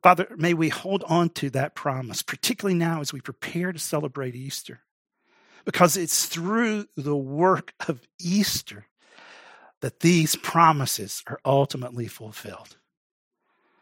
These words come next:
So, Father, may we take that to heart as we prepare to celebrate the resurrection of Jesus.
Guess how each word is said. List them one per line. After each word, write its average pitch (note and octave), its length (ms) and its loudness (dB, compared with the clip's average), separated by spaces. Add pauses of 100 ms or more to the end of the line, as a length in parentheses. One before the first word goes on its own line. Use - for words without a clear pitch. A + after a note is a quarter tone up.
(500)
So, - 80 -2
Father, D#3+ 300 6
may D3+ 220 2
we D3 180 0
take - 360 0
that D3+ 200 0
to B2 100 -12
heart A2 460 -10 (520)
as C3 120 -10
we C3 80 -8
prepare G3+ 400 4
to D#3+ 100 0
celebrate D#3 520 4
the C3 100 -2
resurrection C#3 680 2
of A#2+ 80 -8
Jesus. - 640 -12